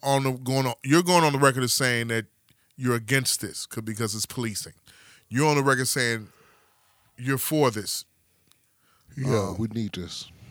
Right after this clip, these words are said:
Speaker 1: Is it because we're older?
Speaker 2: Yeah. Yeah. As you get older, you get wiser. Uh, you don't have the same, uh,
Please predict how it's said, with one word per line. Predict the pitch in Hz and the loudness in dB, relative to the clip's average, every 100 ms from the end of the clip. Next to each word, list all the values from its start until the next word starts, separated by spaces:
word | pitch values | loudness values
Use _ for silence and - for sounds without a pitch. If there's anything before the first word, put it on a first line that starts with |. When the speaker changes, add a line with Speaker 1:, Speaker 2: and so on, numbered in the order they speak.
| - - - - - _ _ _ _ _ _ - - _ _ _ _ _ _ _ - | -20 -20 -20 -20 -20 _ _ _ _ _ _ -20 -20 _ _ _ _ _ _ _ -4
Speaker 1:
Is | 135 139 | -2 0
it | |
because | 143 160 131 | 0 0 0
we're | 139 | 2
older? | - 139 151 175 - _ _ _ _ _ _ _ _ _ _ - _ _ _ _ _ _ _ _ - | 4 2 2 -4 -14 _ _ _ _ _ _ _ _ _ _ -20 _ _ _ _ _ _ _ _ -8
Speaker 2:
Yeah. | 104 98 87 - _ _ _ _ _ _ _ _ _ _ _ _ - | -2 0 -2 -8 _ _ _ _ _ _ _ _ _ _ _ _ -16
Yeah. | 101 101 98 90 _ _ _ _ _ _ _ _ - | -12 -12 -12 -20 _ _ _ _ _ _ _ _ -10
As | 110 | -2
you | 120 | 2
get | 110 | 4
older, | 110 107 | 2 0
you | 107 110 | -2 -4
get | |
wiser. | 104 107 101 98 - _ _ _ _ _ _ _ _ _ _ _ _ - | -2 -2 -4 -10 -18 _ _ _ _ _ _ _ _ _ _ _ _ -12
Uh, | 98 | -10
you | 104 107 | -8 -8
don't | 104 | -8
have | 104 98 | -8 -10
the | |
same, | 95 - 107 101 98 | -10 -8 -6 -8 -10
uh, | 98 95 95 95 | -10 -10 -10 -12